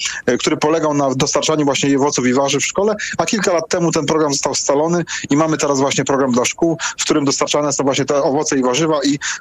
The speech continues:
produkty mleczne. Jeżeli chodzi o skalę tego, em, programu,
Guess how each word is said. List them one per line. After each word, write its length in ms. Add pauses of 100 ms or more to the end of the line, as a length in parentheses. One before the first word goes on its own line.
produkty 540 (240)
mleczne. 440 (220)
Jeżeli 220
chodzi 180
o 80
skalę 600 (180)
tego, 540
em, 420 (140)
programu, 600